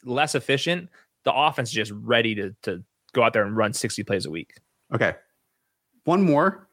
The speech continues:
Speaker 2: in this grouping. Let's go to Jalen Hurts. Jalen Hurts is our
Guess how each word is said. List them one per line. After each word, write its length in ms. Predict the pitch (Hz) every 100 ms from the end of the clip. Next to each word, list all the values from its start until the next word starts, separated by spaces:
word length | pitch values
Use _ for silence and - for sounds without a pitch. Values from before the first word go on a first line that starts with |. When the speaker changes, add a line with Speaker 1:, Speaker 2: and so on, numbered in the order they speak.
| -
Speaker 2:
in 120 | 120
this 100 | 120
grouping. 360 | 127 113 123
Let's 120 | 117 113
go 80 |
to 80 | 180
Jalen 320 | 131 123 135
Hurts. 760 | 110 - 127 170 - - - - _ _ _ _ _ _ _ _ -
Jalen 300 | 139 156 127
Hurts 240 | 151 135
is 100 | 113 -
our 400 | 113 131 156 175